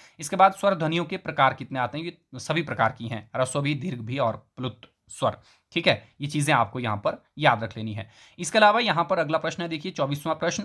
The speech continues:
प्रेमचंद, अ, के उपन्यासों को किस श्रेणी में रखा जाता है? तो बहुत ही इंपॉर्टेंट प्रश्न था ये वाला। आदर्शोन्मुख, यथार्थवादी इन्हें कहा जाता है। पहले ये आदर्शवादी रहे, बाद में यथार्थवाद।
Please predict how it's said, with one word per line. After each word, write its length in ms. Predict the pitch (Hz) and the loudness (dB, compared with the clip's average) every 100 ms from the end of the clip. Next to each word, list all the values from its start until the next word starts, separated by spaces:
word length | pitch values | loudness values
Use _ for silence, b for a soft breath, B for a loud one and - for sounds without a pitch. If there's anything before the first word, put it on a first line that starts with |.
| - - | -10 -6
प्रेमचंद, 440 | 160 170 170 214 | -2 0 0 -2
अ, 60 | 214 - | -2 -6
के 380 | 156 147 143 175 | 0 2 2 -2
उपन्यासों 560 | 160 147 143 143 143 165 | -2 2 4 6 4 -2
को 140 | 165 | -8
किस 260 | 165 156 - | -8 -10 -10
श्रेणी 300 | - 123 156 | -8 -4 -2
में 100 | 147 | -2
रखा 160 | 139 | 0
जाता 220 | 135 131 165 | 0 0 -2
है? 60 | |
तो 100 | 165 | -4
बहुत 260 | 123 127 143 | -2 -2 -2
ही 40 | |
इंपॉर्टेंट 340 | 127 120 127 120 | -6 -6 -6 -8
प्रश्न 240 | 131 127 | -8 -4
था 100 | 135 | -2
ये 120 | 139 | 0
वाला। 220 | 143 151 B B B B | 2 2 B B B B
आदर्शोन्मुख, 600 | 160 190 214 214 214 - | 4 6 4 0 0 0
यथार्थवादी 600 | 143 147 143 135 123 131 | 2 4 2 2 0 -2
इन्हें 360 | 139 120 139 - | -6 -6 -6 -4
कहा 220 | 120 117 | -2 0
जाता 260 | 110 104 | -2 -4
है। 100 | 110 | -6
पहले 280 | 107 127 127 | -2 -2 -2
ये 100 | 131 | -2
आदर्शवादी 440 | 123 127 - 127 156 | 0 0 0 -2 0
रहे, 140 | 175 | 0
बाद 240 | 135 117 | 2 2
में 80 | 117 | 0
यथार्थवाद। 500 | 110 107 104 - - | -6 -6 -8 -8 -14